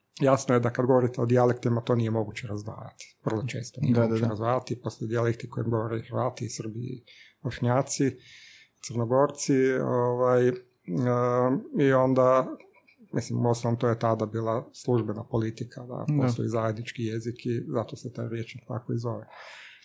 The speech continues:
Speaker 1: Em, naš je tu onda poduhvat bio manje ambiciozan, ali, mislim, jasniji što se tiče korpusa. Korpus je zapravo,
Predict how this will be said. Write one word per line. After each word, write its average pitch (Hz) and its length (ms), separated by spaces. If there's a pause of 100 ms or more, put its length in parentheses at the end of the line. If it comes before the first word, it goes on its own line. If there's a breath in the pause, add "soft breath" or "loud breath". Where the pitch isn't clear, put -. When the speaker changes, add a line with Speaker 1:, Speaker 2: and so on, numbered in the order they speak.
(380 loud breath)
Speaker 1:
Em, 120 560
naš 143 400
je 143 60
tu 147 160
onda 135 200
poduhvat 135 480
bio 131 600
manje 135 380
ambiciozan, 135 760 (380)
ali, 139 380
mislim, 156 460
jasniji 143 340
što 131 120
se - 80
tiče 127 200
korpusa. - 480
Korpus 123 500
je 117 180
zapravo, 110 720